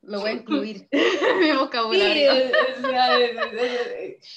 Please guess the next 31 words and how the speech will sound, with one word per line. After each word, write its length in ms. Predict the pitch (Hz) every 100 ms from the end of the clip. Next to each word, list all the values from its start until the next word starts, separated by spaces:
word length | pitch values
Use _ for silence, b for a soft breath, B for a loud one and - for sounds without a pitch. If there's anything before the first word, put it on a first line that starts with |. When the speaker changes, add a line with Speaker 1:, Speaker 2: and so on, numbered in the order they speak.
| B -
Speaker 2:
y 140 | 311
eso 420 | 339 359 392 415 427
te 160 | 320
va 300 | 247 302 330
abrumando, 1160 | 330 302 277 269 269 254 247 247 240 262 302 311
se 280 | - 233 214
va 240 | 233 233
manifestando 840 | 240 262 277 254 233 - 202 196 220
en 160 | 240
el 220 | 220 190
cuerpo 720 | - 277 254 240 214 - 277 B B B B -
y 140 | 330
se 160 | - 320
toma 400 | 330 339 349 370
como 480 | 359 311 302 277 -
depresión 1600 | 208 208 247 - - 240 226 214 247 262 277 294 285 285 277 262
o 160 | 254
que 140 | 247 240
hay 100 | 240
que 120 | 240
tomar 760 | - 226 226 220 214 214 214 214
medicamentos 1500 | 233 226 226 190 196 233 269 262 262 254 240 - 233 226
y, 160 | 220 208 B B B 226 220
y 100 | 254 285
Speaker 1:
Ujú. 100 | 247
Speaker 2:
muchos 400 | 381 440 320 311
no, 580 | 285 277 269 269 262 -
no 300 | 254 254 269
tienen 420 | 262 262 269 269
esa 300 | 254 247 247
salida 1200 | 247 - 247 208 214 226 226 226 220 214 196 190